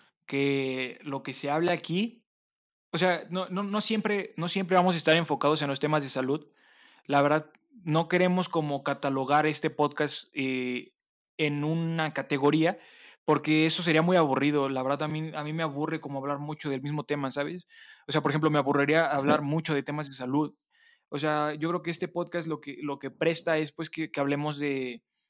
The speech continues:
Speaker 1: de cosas varias. Entonces, nada más como dejar en claro que, pues, en algún momento, eh, se pueden decir cosas o se pueden, eh, expresar opiniones,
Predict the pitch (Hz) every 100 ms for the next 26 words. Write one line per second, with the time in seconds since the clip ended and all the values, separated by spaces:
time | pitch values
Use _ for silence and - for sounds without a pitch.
0 | _ _ 147 143 156 170 135 147 156 143
1 | 135 - _ _ - 143 160 160 170 -
2 | 160 165 170 170 190 165 165 165 160 160
3 | 143 139 - 151 143 151 147 160 185 190
4 | 190 - 196 - _ _ _ _ - 135
5 | 131 131 131 135 - 156 170 147 - 160
6 | - 156 151 185 214 - - - - -
7 | - - _ 147 139 131 131 127 127 127
8 | 131 - 156 160 151 123 123 131 127 -
9 | 139 151 151 156 160 131 147 160 196 -